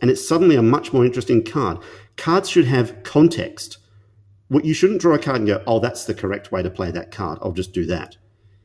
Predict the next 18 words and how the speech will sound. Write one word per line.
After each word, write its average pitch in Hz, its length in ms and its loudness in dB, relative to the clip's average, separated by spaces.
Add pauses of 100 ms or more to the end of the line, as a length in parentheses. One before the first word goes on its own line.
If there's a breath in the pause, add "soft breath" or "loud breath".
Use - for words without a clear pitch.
(200)
Every 160 300 4
time 156 420 4
you 143 140 2
draw 131 320 2
a 127 60 -6
card 104 440 0
in 107 120 4
a 98 60 4
game, 95 340 -4 (440)
it 123 120 2
should 117 180 2
be, 113 380 0 (180)
you 135 160 2
should 131 260 0
want 117 220 2
to 117 80 -2
reevaluate 95 840 2
it. - 160 -18